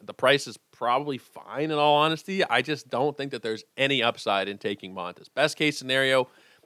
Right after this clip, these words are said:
he's able to stay healthy and give you a four-something E R A, and I suppose you could argue that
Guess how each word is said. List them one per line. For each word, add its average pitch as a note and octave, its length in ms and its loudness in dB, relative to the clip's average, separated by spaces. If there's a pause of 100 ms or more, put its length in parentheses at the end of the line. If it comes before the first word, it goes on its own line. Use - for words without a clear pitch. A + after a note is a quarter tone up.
he's B2+ 180 -2
able C3+ 200 2
to A#2 60 -2
stay A#2+ 240 2
healthy A2+ 460 2 (240)
and A#2 140 -8
give A#2 160 -2
you A2+ 140 2
a G#2+ 40 4
four-something A#2+ 800 0
E B2+ 140 -2
R A#2+ 180 6
A, C3 260 4
and A2+ 120 -2
I G#2+ 80 -4
suppose B2 460 -2
you A#2 80 -10
could A2 140 -6
argue A2+ 420 0 (460)
that G#2+ 300 0